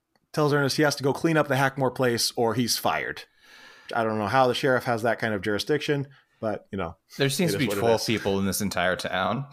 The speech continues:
Speaker 2: <laughs>
Speaker 1: Yeah, pretty much. Uh, let's see. So he goes to the old Hackmore place,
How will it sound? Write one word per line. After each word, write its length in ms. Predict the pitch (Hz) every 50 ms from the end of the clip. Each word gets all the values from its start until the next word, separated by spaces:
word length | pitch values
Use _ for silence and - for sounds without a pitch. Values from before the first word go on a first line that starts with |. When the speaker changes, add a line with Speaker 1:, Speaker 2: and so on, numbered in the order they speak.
| - - 87
Speaker 2:
<laughs> 240 | - - - - -
Speaker 1:
Yeah, 160 | 151 117 117
pretty 280 | - - - 190 143 139
much. 420 | 147 131 147 - - - - - _ _ _ _ _ _ _ _ _ _ _ _ _ _ _ _ _ _ _ _ _ _ _ _ _ _ - - - - - - - - - - _ _ _ _ _ _ _ _ _ _ _ _ _ _ _ _ _ _ _ _ 139
Uh, 840 | 135 135 131 131 131 131 127 127 127 127 127 127 127 131 127 127 127
let's 180 | 135 143 135
see. 180 | - - 123 107
So 160 | - - 139
he 140 | 139 160 151
goes 380 | 160 175 185 190 190 - - - _ _ _ _ _ _ _ _ _ -
to 80 | 156 139
the 100 | 127 127
old 200 | 135 131 127 139
Hackmore 400 | 131 123 123 - 131 123 117 -
place, 460 | 127 123 120 117 117 - - -